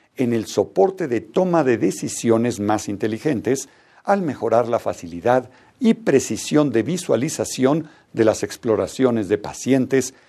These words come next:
y al reducir también el agotamiento de los médicos. La inteligencia artificial se utiliza en productos específicos para el paciente, obtenidos gracias a la impresión tres D o a la consolidación de la cirugía robótica.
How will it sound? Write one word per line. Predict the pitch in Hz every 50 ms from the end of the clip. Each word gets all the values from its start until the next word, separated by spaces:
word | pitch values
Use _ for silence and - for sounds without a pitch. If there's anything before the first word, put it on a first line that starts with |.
| _ _ _
y | 233 214
al | 196
reducir | 156 139 123 104 98 87 - 127 120 -
también | - 101 95 95 98 120 127 120
el | 117 104 101
agotamiento | 90 90 95 92 95 95 98 107 123 131 123 110 - 117
de | 104 104
los | 101 104 85
médicos. | 98 98 85 73 69 69 - - 78 - - - - _ _ _ _ _ _ _ _ _ _ _ _ _ _ _ _ _ _ _ _ _ _
La | 160 170
inteligencia | 175 175 196 190 202 - 247 247 240 - 226 190
artificial | 139 127 - 110 - - 82 - - 95 78 76 73 - - - _ _ _
se | - - - 104 101
utiliza | 135 185 - 156 139 127 135 127 - 123 113 113
en | 113 113 110
productos | - - 123 123 120 151 151 - - 143 - -
específicos | 196 - - - 156 123 - - - 190 165 - 185 175 - 151 131 -
para | - - 120 104
el | 107 98
paciente, | - 104 - - - - 62 - - 71 - - _ _ _ _ _ _ _ _ _ _ _
obtenidos | - - - - - 120 92 92 95 110 127 120 120 117 98 92
gracias | 90 - 107 123 135 131 - 135 120 - -
a | 104
la | 101 95 95
impresión | 92 92 90 - 101 90 - - - 110 101 92
tres | - - 82 82 78 87
D | 110 139 160 170 156 - _ _ _ _ _
o | - - 190
a | 180
la | 180 175 180
consolidación | - 208 208 202 - - 139 135 135 127 120 120 - - - 160 151 156
de | 131 117
la | 113 104
cirugía | - - 120 107 104 92 - - 110 110 104 98
robótica. | 104 101 85 76 69 - - - - - -